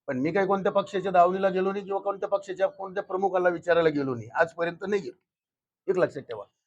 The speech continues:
परंतु आता आपल्याकडे काही हे, हे आहेत मग असे की बा हा पक्षाचा आला, तो त्या पक्षात इकडून तिकडून हिंडून येतात आणि मग ते आमच्याकडे येतात आणि आमच्याकडे आले की मग आमच्याकडे ती टिळा लावायची सवय लागलेली आहे. मग ती कुठेतरी पुसून काढली पाहिजे, म्हणून साठी मला काहीतरी करावं लागेल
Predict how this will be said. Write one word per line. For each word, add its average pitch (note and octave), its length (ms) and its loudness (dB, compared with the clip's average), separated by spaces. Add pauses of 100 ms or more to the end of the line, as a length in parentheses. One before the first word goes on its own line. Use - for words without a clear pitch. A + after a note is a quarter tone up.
(460)
परंतु A3+ 240 2
आता A#3+ 320 8
आपल्याकडे A#3+ 380 4
काही B3+ 320 2
हे, A#3+ 140 4
हे A3+ 280 0
आहेत B3+ 320 8
मग A3+ 120 4
असे A3 300 2
की G3+ 100 -2
बा G#3 240 6
हा F3+ 260 4
पक्षाचा G3 420 0
आला, F#3 120 4
तो F#3 140 -8
त्या F#3+ 160 2
पक्षात F#3+ 380 -2
इकडून F#3+ 280 -12
तिकडून F#3+ 280 -12
हिंडून E3 380 -6
येतात G#3+ 240 0 (360)
आणि E3 140 0
मग F3+ 280 0
ते G#3 60 10
आमच्याकडे G3 400 6
येतात G3 260 4
आणि G3 120 2
आमच्याकडे G3+ 340 2
आले G3+ 180 4
की G#3 100 -10
मग G#3 140 -2
आमच्याकडे G#3 480 4 (320)
ती A3+ 160 -4
टिळा A3+ 320 10
लावायची A#3+ 380 10
सवय G#3+ 380 8
लागलेली D#3 440 6
आहे. G2+ 120 -6 (600)
मग F#3 80 -10
ती A3 100 -6
कुठेतरी A3 320 2
पुसून A3+ 340 -2
काढली A3 320 8
पाहिजे, G#3+ 300 8
म्हणून G#3+ 300 4
साठी G3 240 4
मला G3+ 240 8
काहीतरी G3+ 260 2
करावं F#3 320 4
लागेल D#3+ 280 6